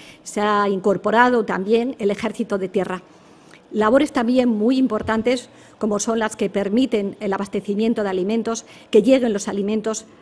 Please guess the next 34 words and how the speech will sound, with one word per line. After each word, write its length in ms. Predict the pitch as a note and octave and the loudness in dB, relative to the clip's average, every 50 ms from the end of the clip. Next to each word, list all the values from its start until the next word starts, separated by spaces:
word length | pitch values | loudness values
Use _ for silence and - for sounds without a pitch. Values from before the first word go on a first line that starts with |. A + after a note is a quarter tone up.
| - - | -10 -6
a 80 | - G3 | -4 -4
distintas, 520 | G3 F#3 - - B3 B3 A3 G#3+ G#3+ - | -4 -2 0 2 2 2 2 0 -4 -4
a 100 | G3+ F#3+ | -4 -2
muy 280 | G#3 G#3+ A#3+ C4 B3 A3 | 0 2 4 4 2 2
distintas 600 | G#3 G3+ G3 - - G3+ G3 F3+ F#3 F3+ F3+ - | 0 -2 -2 -4 -4 -4 -4 -4 -6 -8 -8 -8
zonas 380 | - F#3+ F#3 F3+ F3 F3+ F3+ | -6 -6 -4 -4 -6 -8 -8
de 80 | - - | -10 -10
España. 400 | F3+ - - F3+ E3+ F3+ F3 F3+ - - - - - - - - | -10 -8 -6 -6 -4 -6 -6 -8 -12 -16 -20 -20 -20 -20 -16 -2
Por 120 | - A#3+ A#3+ | -2 2 4
todo 240 | - C#4+ C#4+ D4+ D4+ | 6 6 8 8 6
ello, 380 | D#4 C#4+ D4+ D#4+ E4+ F#4 F#4 E4+ D4+ - | 6 6 4 4 2 2 0 -4 -8 -8
tenemos 320 | - G#3 G3+ G#3 A3 A3 - | -6 -4 -2 -2 -2 -2 -4
que 100 | - G3+ | -4 -4
darles 320 | A3 A3 G#3+ A#3+ A#3 A#3 | -4 -2 -2 -4 -4 -4
las 140 | A3 F#3 F3+ | -6 -6 -6
gracias 400 | G3+ G3+ - - F#3+ F#3 - - - - - - - - - | -6 -6 -4 -6 -8 -8 -10 -14 -18 -20 -20 -20 -20 -10 -8
y 80 | G#3+ | -6
por 160 | F3+ A#3+ A#3+ - | -2 -2 0 2
todo 160 | A#3 C4 D4+ | 2 2 4
ello 300 | D#4 D4 C#4 D4 D4 D4 | 2 2 2 0 0 0
tenemos 440 | - A#3 A3 B3+ B3+ B3+ B3+ B3 - | 0 0 0 0 0 0 -2 -2 -4
que 120 | - G3 | -4 -6
decir 420 | F#3 F#3+ F#3 - C4 C#4 C#4 D#4 D4+ - - - - - _ | -6 -4 -2 0 0 0 0 -2 -6 -12 -20 -20 -20 -10 _
que 120 | - F#3+ | -4 -4
nuestras 320 | F#3+ G3 F#3 - G3 G3+ - | -4 -4 -6 -6 -8 -4 -2
Fuerzas 320 | C#4+ C4+ D4 D#4 C4 - | -2 -2 -2 -2 -2 -2
Armadas, 440 | B3+ G3 G#3+ A3+ G#3+ F#3 F3 F3+ - | -2 -2 -2 -2 -2 -4 -6 -10 -10
como 220 | - - E3+ E3+ | -10 -10 -10 -8
las 160 | - E3+ E3+ | -8 -10 -8
Fuerzas 220 | - A3 A3+ B3 B3 | -6 -6 -4 -2 -4
de 60 | B3 | -4
Seguridad 600 | B3 - G3+ G3 F#3+ F#3+ F#3+ F3+ G3+ G3+ G3+ G3+ | -4 -4 -4 -4 -2 -2 -4 -2 -2 -2 -2 -2
del 100 | F#3+ F3+ | -4 -6
Estado, 440 | F3+ - - G#3+ G#3+ F#3 F#3 F3+ | -8 -8 -4 -2 -2 -2 -2 -6